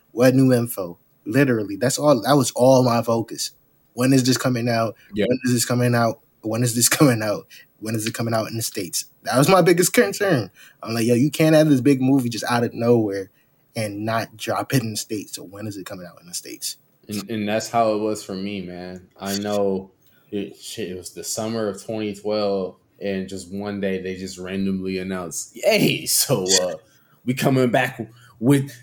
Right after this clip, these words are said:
Speaker 2: the heat." And it's just like, "Yo,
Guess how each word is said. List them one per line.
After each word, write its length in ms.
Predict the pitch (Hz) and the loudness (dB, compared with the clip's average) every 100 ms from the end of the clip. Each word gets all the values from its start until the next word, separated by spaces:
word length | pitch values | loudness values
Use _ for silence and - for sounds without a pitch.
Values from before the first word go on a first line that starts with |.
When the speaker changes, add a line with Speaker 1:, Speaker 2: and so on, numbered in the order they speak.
| - | -4
Speaker 2:
the 300 | 127 135 156 | 0 4 4
heat." 540 | - 156 - - - 269 | 4 2 0 -4 -4 -4
And 260 | 208 165 165 | 0 4 4
it's 120 | 151 | 4
just 180 | 165 156 | 4 4
like, 160 | 131 131 | 2 2
"Yo, 720 | - 123 143 113 - 90 87 | 2 4 4 2 0 -4 -6